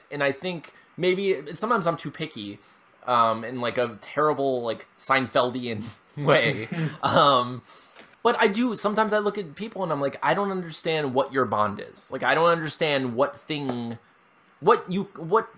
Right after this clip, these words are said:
Speaker 1: thing complement, what you have that complements one another. You know, like, I don't understand what you bond over other than sex, <laughs> you know, because that can't, I, to me, it's just, that can't be it.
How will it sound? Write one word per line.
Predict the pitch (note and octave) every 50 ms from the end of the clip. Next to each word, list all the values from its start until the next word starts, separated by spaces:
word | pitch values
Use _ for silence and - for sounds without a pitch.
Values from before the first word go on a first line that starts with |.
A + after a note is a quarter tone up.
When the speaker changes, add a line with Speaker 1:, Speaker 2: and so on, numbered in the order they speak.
| _ _ _ -
Speaker 1:
thing | - G3+ F#3+ F3
complement, | - - - C#3+ C3 - A#2 G#2 - - - - -
what | C#3 C3+ D#3+ F3+ D#3+
you | F3+ F3+ E3+
have | D3+ C3+ C#3+ C#3 B2+ A2+
that | B2 G#2+ -
complements | - A2 G2+ G#2 G2 - - - -
one | - D#2+
another. | A#1 A#1 - - - - -
You | - A#2 B2
know, | B2+
like, | C3 A#2 C3+
I | C#3+
don't | D#3+ F3 F#3
understand | F3+ F3 D#3+ C#3+ - E3+ D#3 C#3+ C#3 C3+ B2 G#2+ C#3+ C#3
what | C#3+ D#3+ E3 E3+ E3 - _ _ - _ _
you | D#3 F3 E3
bond | B2+ D3+ C#3+ C#3+ D#3 D#3+ D3
over | D3+ D3 C#3 C3 C#3+ C3+ C3+ A#2+ - - - _
other | C3+ A#2+ B2+ A#2+
than | G#2 A#2 A2 G#2+
sex, | - - - F#2+ - - - - - - - - -
<laughs> | - -
you | - C3+ B2 - D#3
know, | C#3 B2 B2 C#3 D3
because | C3 C3 - - C#3+ D3 C3+ B2 A#2+ A2+ - - _ F#2
that | A2+ D#3+ E3 -
can't, | - G3+ -
I, | - F#3 F#3
to | E3+ C3 - -
me, | E3+ F3+ G3+ G#3 F#3 D#3+
it's | C#3+ B2 G#2+ -
just, | C3+ B2+ -
that | - B2 A#2 -
can't | - B2 G#2
be | F2+ A2+ G2 F#2
it. | D#2+ -